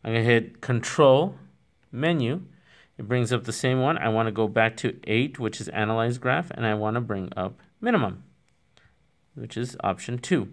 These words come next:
So I'm gonna put this closer to my minimum, and this is where my minimum is, guys. It's always gonna be on the right side right here. So I'm gonna go ahead and just,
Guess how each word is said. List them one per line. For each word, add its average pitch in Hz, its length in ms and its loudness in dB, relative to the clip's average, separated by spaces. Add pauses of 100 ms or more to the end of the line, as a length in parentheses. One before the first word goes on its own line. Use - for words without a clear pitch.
(1400)
So 98 300 -8
I'm 107 140 -2
gonna 110 140 0
put 127 320 -6
this 165 160 0
closer 120 420 -2
to 123 140 -10
my 156 160 -2
minimum, 143 460 0
and 120 280 0
this 135 200 0
is 156 80 -2
where 160 160 2
my 139 160 2
minimum 117 400 0
is, 95 180 -6
guys. 98 300 -4
It's 107 160 -4
always 139 240 6
gonna 139 160 -2
be 139 100 -2
on 135 120 2
the 127 60 2
right 110 240 0
side 107 340 -4 (100)
right 104 340 -8
here. - 240 -10 (640)
So - 120 -10
I'm 107 60 -2
gonna 110 140 0
go 113 160 2
ahead 110 340 0
and 101 260 -2
just, 98 280 -4